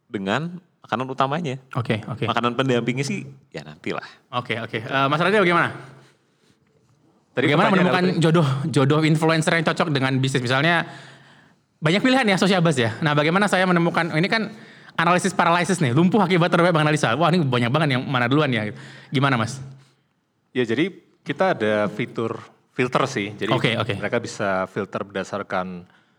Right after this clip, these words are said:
Speaker 3: minimal followers, kategori, tinggal di mana, domisili di mana, eh, dan segala macam filter gitu. Jadi mereka bisa dengan mudah cari di situ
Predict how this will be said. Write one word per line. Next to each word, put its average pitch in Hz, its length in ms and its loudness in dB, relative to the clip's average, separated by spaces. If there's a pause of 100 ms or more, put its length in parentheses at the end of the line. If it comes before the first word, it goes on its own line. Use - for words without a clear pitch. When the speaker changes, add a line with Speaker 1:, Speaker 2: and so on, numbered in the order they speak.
(500)
Speaker 3:
minimal 92 400 -8
followers, 135 1040 -2 (240)
kategori, 143 880 -4 (200)
tinggal 101 220 -8
di 95 120 -8
mana, 143 260 -2
domisili 113 480 -4
di 101 80 -8
mana, 135 560 -2 (640)
eh, 92 280 -8 (340)
dan 131 180 -4
segala 123 240 0
macam 120 240 -2 (260)
filter 156 440 -2
gitu. 110 200 -8
Jadi 101 140 -4
mereka 135 320 -4
bisa 107 320 -8
dengan 98 240 -8
mudah 101 300 -6
cari 101 260 -6
di 95 100 -12
situ 170 460 -6